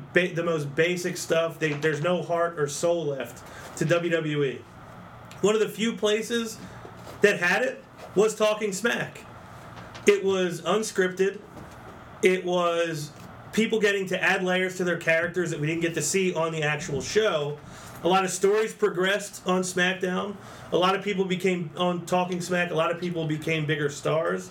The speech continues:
because of Talking Smack. To me, this is one of the most foolish decisions they've made in years because there was no negative to having Talking Smack. It was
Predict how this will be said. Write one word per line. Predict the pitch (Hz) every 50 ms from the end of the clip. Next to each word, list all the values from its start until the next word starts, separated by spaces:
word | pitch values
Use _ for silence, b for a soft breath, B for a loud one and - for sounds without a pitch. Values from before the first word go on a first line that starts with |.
| B B B B B B B
because | - 170 160 - - 170 175 202 196
of | 208 190 -
Talking | 202 190 190 185 180 196 185 180
Smack. | - 185 185 180 180 190 190 185 - - - - - - - - - - - - - - - - - - - - - - - -
To | - 208
me, | 233 254 233 202
this | 185 196 190 185
is | 185 170
one | 175 185 185
of | 175
the | 175 175
most | 175 170 151 -
foolish | - - 165 170 170 170 156 -
decisions | - 151 143 156 160 147 147 147 143 139
they've | 139 135 131
made | 143 139 143 139 131
in | 131 127
years | 131 139 135 - - - - - - - -
because | - 151 143 143 156 147 143 139 135 135 127 120 - - B B B B B B B -
there | - 185
was | 180 156 160
no | 175 196 220
negative | 220 202 208 220 220 214 190 160 147 147
to | 160 139
having | 139 139 135 135 127
Talking | - 147 139 131 - 139 131
Smack. | 120 - - 143 143 143 139 147
It | 160
was | 156 151 147